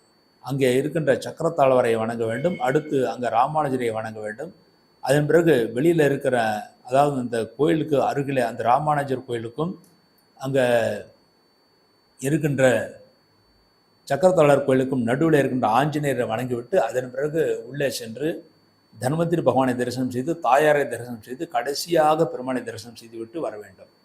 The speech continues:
பெருமாளை தரிசனம் செய்துவிட்டு வெளியே வந்து, அதன் பிறகு வெள்ளை கோபுரத்துக்கு எதிரிலே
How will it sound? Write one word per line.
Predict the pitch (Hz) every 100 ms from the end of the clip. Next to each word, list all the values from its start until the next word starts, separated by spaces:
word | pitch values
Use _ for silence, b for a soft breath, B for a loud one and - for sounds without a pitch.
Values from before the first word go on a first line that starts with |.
| _ _ _ _ _ -
பெருமாளை | 131 147 139 123
தரிசனம் | 123 139 135
செய்துவிட்டு | 127 135 143 202 -
வெளியே | 117 123 143 127
வந்து, | 117 127 202 -
அதன் | 131 131 131
பிறகு | 127 160 170 127 107 - b b b b
வெள்ளை | 123 160 202 214 208
கோபுரத்துக்கு | 151 151 151 147 - 127 117
எதிரிலே | 131 156 147 123 110